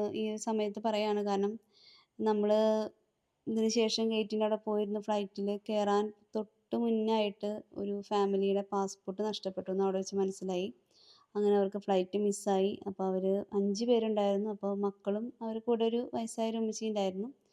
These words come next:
അവരെ മാത്രം കയറ്റി വിട്ടു. husband-ും വൈഫും ട്രാവൽ ചെയ്യാൻ പറ്റിയില്ല. അപ്പൊ നമ്മളെപ്പോഴും, ഏഹ്, എയർപോർട്ടിലായാലും,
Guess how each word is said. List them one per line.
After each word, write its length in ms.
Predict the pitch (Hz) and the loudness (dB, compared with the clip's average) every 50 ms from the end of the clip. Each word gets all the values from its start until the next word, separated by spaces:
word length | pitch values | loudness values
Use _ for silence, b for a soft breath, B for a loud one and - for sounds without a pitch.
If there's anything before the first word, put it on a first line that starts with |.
| b b b b b b b b | b b b b b b b b
അവരെ 240 | 214 214 202 208 220 | 2 2 4 4 4
മാത്രം 320 | 226 220 214 208 214 220 214 | 4 2 2 2 0 -2 -2
കയറ്റി 280 | 214 208 208 208 220 | -2 -2 -4 -4 -4
വിട്ടു. 200 | 214 214 202 233 | -6 -6 -4 -4
husband-ും 480 | 240 247 233 - - 208 202 202 202 208 | -2 -2 -2 -4 -4 -2 -2 0 0 0
വൈഫും 380 | 214 214 208 202 - 202 208 208 - - | 0 -2 -2 -4 -4 -6 -6 -6 -8 -10
ട്രാവൽ 320 | - - 208 196 190 196 | -6 -2 0 0 2 2
ചെയ്യാൻ 220 | 196 196 202 202 196 | 2 2 2 2 0
പറ്റിയില്ല. 440 | 202 196 - - 196 196 190 190 202 240 _ _ _ b b b b b b b _ - | -2 -6 -4 -4 -4 -2 -2 -2 -4 -4 _ _ _ b b b b b b b _ -6
അപ്പൊ 180 | - 196 190 202 | -4 -4 0 2
നമ്മളെപ്പോഴും, 920 | 202 202 196 196 208 208 202 - - - 202 202 208 214 220 226 240 233 233 - _ - - | 4 4 4 4 2 0 0 -2 -6 -6 -4 -2 0 2 2 2 2 2 0 -6 _ -8 -4
ഏഹ്, 480 | 220 214 202 202 202 202 202 196 202 202 | -2 0 0 2 2 2 2 2 0 0
എയർപോർട്ടിലായാലും, 1000 | 202 196 196 196 - - 196 190 196 202 208 208 202 202 202 196 196 196 202 202 | -2 -4 -4 -6 -4 -4 -4 -4 -2 -2 0 0 2 2 2 2 2 2 0 0